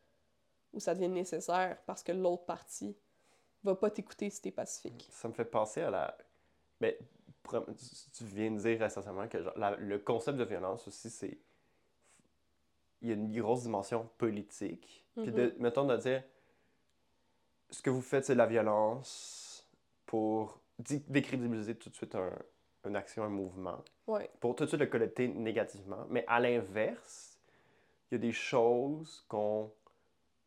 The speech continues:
Speaker 2: dont on dit que c'est pas de la violence parce qu'elles sont normalisées. Puis là, je pense, par exemple, je réfléchis au milieu de travail.
Speaker 1: Ouais.
Speaker 2: Des comportements, des rapports avec des collègues qui sont comme,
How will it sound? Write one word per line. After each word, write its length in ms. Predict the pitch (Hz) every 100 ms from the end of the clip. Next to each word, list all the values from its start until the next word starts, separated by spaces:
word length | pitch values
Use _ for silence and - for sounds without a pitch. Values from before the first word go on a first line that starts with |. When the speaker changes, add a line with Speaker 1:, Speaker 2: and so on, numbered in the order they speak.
| _ _ _ 120
Speaker 2:
dont 200 | 120 113
on 160 | 107 104
dit 160 | 113
que 100 | 131
c'est 140 | 117 104
pas 260 | - 147
de 40 | 147
la 80 | 117
violence 840 | 110 92 - - - - - - _ _ _ _ _ _ _ _ _ -
parce 160 | 110
qu'elles 100 | 120
sont 140 | 113 113
normalisées. 580 | 107 104 101 98 85 -
Puis 160 | 139
là, 80 | 139
je 100 | 143
pense, 360 | - 131 143 -
par 100 | 107
exemple, 380 | 110 113 123 - _ _ _ _
je 140 | -
réfléchis 420 | 113 110 110 - 110 104
au 160 | 92 107 104 - -
milieu 260 | 120 123 143
de 60 |
travail. 460 | 143 117 90 90 57 - _ - -
Speaker 1:
Ouais. 180 | 220 - - _ _
Speaker 2:
Des 100 | 131
comportements, 800 | 120 117 120 - 131 113 117 117 - -
des 140 | 120 113
rapports 300 | 110 120 120
avec 180 | 117 113
des 100 | 110
collègues 500 | 117 107 104 107 120
qui 100 | -
sont 220 | - 104
comme, 420 | 104 107 95 92